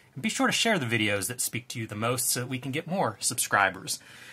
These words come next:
I also wanna remind everybody we are a daily comic book YouTube channel, over seventeen hundred videos in our back catalog. You can search those on the Cartoonist Kayfabe YouTube homepage by creator, by title, by character. You will find videos you love there. And finally, we are partially brought to you by the Cartoonist Kayfabe Patreon.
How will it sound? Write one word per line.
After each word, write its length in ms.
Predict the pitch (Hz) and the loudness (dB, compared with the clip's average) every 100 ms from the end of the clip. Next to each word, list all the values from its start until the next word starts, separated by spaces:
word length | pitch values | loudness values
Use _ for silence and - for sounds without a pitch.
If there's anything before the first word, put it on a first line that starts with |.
| - - - - | -16 -16 -16 2
I 60 | 147 | 8
also 180 | 190 240 | 8 8
wanna 140 | 226 | 6
remind 220 | 214 220 | 8 8
everybody 280 | 220 220 226 | 8 6 4
we 140 | 226 185 | 6 6
are 80 | |
a 100 | 151 | 6
daily 440 | 127 170 180 180 - | 6 6 8 6 2
comic 300 | - 175 170 | 2 4 4
book 180 | 180 - | 0 0
YouTube 360 | 160 180 190 135 | 0 2 0 2
channel, 420 | 185 180 180 180 | 4 6 4 4
over 160 | 135 120 | 0 2
seventeen 480 | - 175 170 165 | 4 4 4 2
hundred 260 | 151 190 185 | 2 2 2
videos 360 | 170 190 196 175 | 2 4 4 4
in 60 | |
our 80 | 143 | 2
back 280 | 117 165 - | 10 10 10
catalog. 400 | 175 165 165 147 | 4 6 6 2
You 80 | 117 | -4
can 120 | 107 | 0
search 340 | - 190 - | 2 2 2
those 180 | 214 190 | 0 2
on 80 | 196 | 0
the 80 | 190 | 0
Cartoonist 460 | 185 185 190 180 | 0 0 0 0
Kayfabe 380 | 190 190 196 170 | 2 2 2 0
YouTube 280 | 180 202 185 | 0 -2 -2
homepage 500 | 185 185 180 180 135 | 0 2 2 2 2
by 140 | 127 | 0
creator, 480 | 120 - 151 165 165 | 0 0 4 4 4
by 140 | 131 | 4
title, 340 | 113 151 147 147 | 4 6 6 6
by 140 | 123 | 0
character. 560 | - 147 147 - 156 127 - | 2 2 2 2 0 0 -6
You 100 | - | -6
will 160 | 107 123 | 0 0
find 300 | 123 139 127 | 2 2 2
videos 360 | 135 139 135 127 | 0 2 0 0
you 100 | 127 | 2
love 260 | 123 98 | 2 0
there. 260 | 98 92 123 - - - | -2 -2 -4 -14 -20 -4
And 160 | 131 113 | -2 0
finally, 580 | - 233 214 175 165 170 | 6 6 6 4 2 2
we 140 | 135 | 0
are 80 | 127 | 0
partially 420 | - 147 160 131 | 2 2 2 0
brought 260 | 110 117 - | 2 2 2
to 40 | |
you 80 | 123 | -2
by 100 | 113 | -2
the 60 | 104 | -2
Cartoonist 480 | 113 - 160 147 | -6 -4 -4 -4
Kayfabe 540 | - 143 120 143 127 - | 0 -2 0 0 0 -6
Patreon. 720 | - 156 - 165 143 143 139 | 0 0 2 4 6 4 2